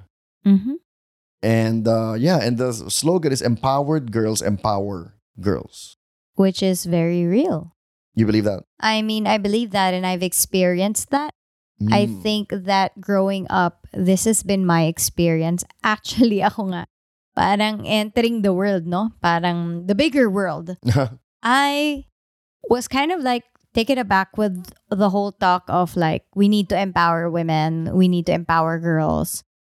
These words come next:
Speaker 1: that there's, you know, girl power and all that. I'm, I, I was like, in my head, "Ba't may ganito?"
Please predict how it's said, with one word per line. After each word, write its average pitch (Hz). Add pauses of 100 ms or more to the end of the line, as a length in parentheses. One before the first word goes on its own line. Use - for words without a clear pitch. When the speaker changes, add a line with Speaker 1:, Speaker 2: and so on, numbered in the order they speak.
Speaker 1:
that 180
there's, 180
you 202
know, 175
girl 185
power 170
and 170
all 151
that. 165
I'm, 170 (160)
I, 190
I 156
was 196
like, 175
in 196
my 185
head, 180 (320)
"Ba't 403
may 494
ganito?" 196